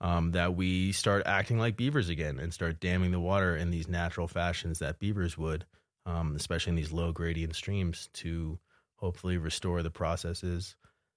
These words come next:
that, uh, give us cold flowing water in, later in the season, and then, uh, recharge our aquifers and, uh, raise the water table so, uh, riparian vegetation such as willows and cottonwoods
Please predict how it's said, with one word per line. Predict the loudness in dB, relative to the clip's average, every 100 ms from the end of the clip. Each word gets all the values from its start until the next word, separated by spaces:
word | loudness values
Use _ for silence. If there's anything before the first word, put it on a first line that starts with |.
| _ -4
that, | 2 2 0 -2
uh, | 0 0 -2
give | -4 -2
us | -2 -2 -8 -10
cold | -4 0 2 0 -2 -8 _ _
flowing | -4 0 2 2
water | 2 2 2 0 -4
in, | -4 -2 -2
later | -2 0 2
in | 2
the |
season, | 0 0 4 4 2 _ _ _ _ 0
and | 2
then, | 4 2
uh, | 2 0 0
recharge | -2 -2 0 0 2
our | 0
aquifers | 0 0 -2 0 2 2 -2 -12 _ -4
and, | -2 -2 -2
uh, | -6 -2
raise | 2 2 2
the | -2 -4 -8 2
water | 4 4
table | 2 0 0 -2
so, | -2 -2 -2 -2
uh, | -4 -4 -4
riparian | -4 -2 0 2 2 2
vegetation | 0 -2 -4 -4 -2 -4
such | -4 -4
as | -2
willows | 0 2 2 2 0
and | 0
cottonwoods | 0 0 0 0 -2